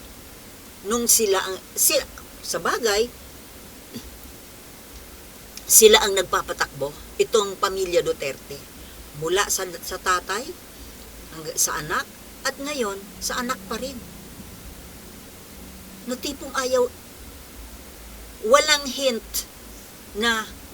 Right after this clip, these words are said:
gusto nilang bitawan ang Davao.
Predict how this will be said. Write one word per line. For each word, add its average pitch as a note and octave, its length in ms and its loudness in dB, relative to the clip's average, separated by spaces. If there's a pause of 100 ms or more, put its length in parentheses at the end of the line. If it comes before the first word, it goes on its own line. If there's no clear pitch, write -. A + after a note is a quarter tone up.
gusto A#3 480 8
nilang F#3 400 6
bitawan C#3 560 -2 (720)
ang E3+ 160 -6
Davao. B2+ 400 -6